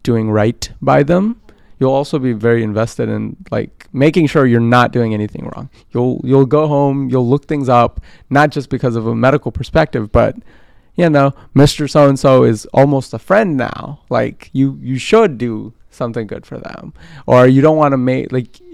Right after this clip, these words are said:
and I th-, I was doing that in my third year, even before having these visits, 'cause I wanted to do well by my patients. I wanted to impress my residents and attendings,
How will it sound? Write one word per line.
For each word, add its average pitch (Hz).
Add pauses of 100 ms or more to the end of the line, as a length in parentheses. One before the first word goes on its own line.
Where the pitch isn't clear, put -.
(100)
and 143
I 135
th-, - (280)
I 170
was 190
doing 180
that 151
in 143
my 131
third 143
year, 131
even 151
before 135
having 160
these 165
visits, 170
'cause 131
I 123
wanted 120
to 131
do 120
well 117
by 117
my 117
patients. 123
I 110
wanted 117
to 117
impress 113
my 113
residents 123 (300)
and 113
attendings, 165